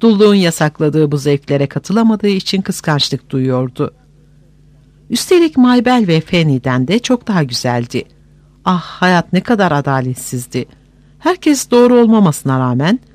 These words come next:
kocasının onun kalbini mezara götürdüğüne inanıyordu. Oysa Scarlett'in kalbi Virginia'da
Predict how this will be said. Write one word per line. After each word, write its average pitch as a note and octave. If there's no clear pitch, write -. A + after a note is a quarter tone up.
kocasının F3+
onun C4
kalbini B3
mezara A3
götürdüğüne F#3
inanıyordu. B2+
Oysa E3+
Scarlett'in D#3
kalbi C#3
Virginia'da G3